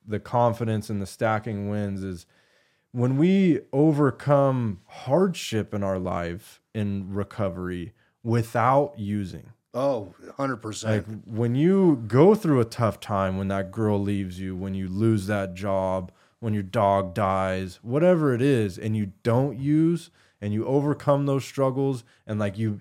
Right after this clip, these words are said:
Speaker 1: you use the tools that we learn in these programs and, like, you rely on God, you have that faith, you reach out to somebody else, you talk about it,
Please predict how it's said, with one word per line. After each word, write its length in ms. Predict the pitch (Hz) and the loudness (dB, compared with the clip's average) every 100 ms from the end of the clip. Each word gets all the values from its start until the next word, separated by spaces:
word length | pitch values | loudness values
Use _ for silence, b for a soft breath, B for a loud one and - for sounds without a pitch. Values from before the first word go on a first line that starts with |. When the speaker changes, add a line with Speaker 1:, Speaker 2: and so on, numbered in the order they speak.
| - | -6
Speaker 1:
you 120 | 117 | -4
use 440 | 113 104 131 151 123 | -2 0 2 2 0
the 120 | 127 | -4
tools 420 | - 143 135 123 | -4 -2 0 0
that 120 | 127 | 0
we 100 | 110 | 0
learn 320 | 104 107 113 117 | -2 0 0 0
in 100 | 110 | 0
these 160 | 101 | -4
programs 720 | - - 107 104 104 104 104 | -4 -2 -2 -2 -4 -4 -6
and, 100 | 110 | -6
like, 140 | 101 95 | -6 -6
you 80 | 101 | -8
rely 380 | 98 104 104 104 | -4 0 2 2
on 200 | 101 95 | 0 -2
God, 500 | 101 95 95 92 92 b b b | 0 2 2 0 -4 b b b
you 120 | 107 95 | -8 -6
have 320 | 98 110 104 | 0 2 2
that 220 | 104 98 | -2 -2
faith, 440 | - 104 98 95 _ b b b | -4 -2 -2 -4 _ b b b
you 160 | 107 | -4
reach 380 | 104 120 117 120 | 0 2 2 2
out 260 | 104 104 - | 4 2 0
to 80 | 104 | -6
somebody 520 | - 101 104 98 98 | -4 -2 -2 -2 0
else, 300 | 95 95 - | 0 -2 -6
you 60 | 95 | -8
talk 360 | - 104 98 | 2 2 2
about 400 | 107 95 98 95 | -2 -2 0 0
it, 240 | 92 92 | -2 -6